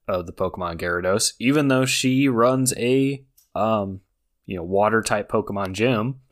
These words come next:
Uh, but then eventually she has to go back to her gym after they travel for a bit, and she actually has to, um,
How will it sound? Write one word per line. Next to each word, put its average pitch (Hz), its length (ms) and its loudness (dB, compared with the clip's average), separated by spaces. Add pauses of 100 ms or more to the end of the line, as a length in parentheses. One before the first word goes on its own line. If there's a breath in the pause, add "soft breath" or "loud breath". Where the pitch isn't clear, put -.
(640)
Uh, 113 260 4
but 110 260 0
then 165 160 2
eventually 165 600 -2
she 135 600 4
has 127 420 0
to 127 100 2
go 117 220 4
back 113 340 4
to 113 340 0
her 104 160 0
gym 104 380 0
after 98 280 -6
they 87 140 -8
travel 98 400 0
for 101 240 2
a 98 40 2
bit, 95 460 2 (800 soft breath)
and 101 720 -4 (160)
she - 320 -2
actually 117 360 0
has 107 280 -2
to, 98 600 -2
um, 85 540 -8